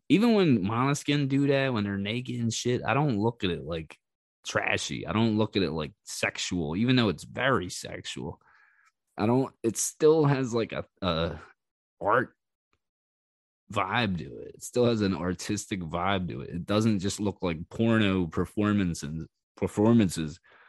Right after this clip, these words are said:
And I don't know, that just might be the way I feel about it, but it looks different to me. Um,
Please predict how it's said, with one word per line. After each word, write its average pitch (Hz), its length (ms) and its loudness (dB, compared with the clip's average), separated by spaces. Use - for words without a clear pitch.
And 104 120 0
I 104 120 0
don't 120 140 4
know, 98 160 4
that 95 160 2
just 95 240 -4
might 95 280 -2
be 95 120 2
the 92 80 2
way 90 200 2
I 95 180 0
feel 107 280 -2
about 107 340 -2
it, 101 160 -6
but 87 160 -4
it 85 100 -4
looks 104 300 -4
different 98 500 -2
to 87 80 -4
me. 78 360 -4
Um, 80 500 -4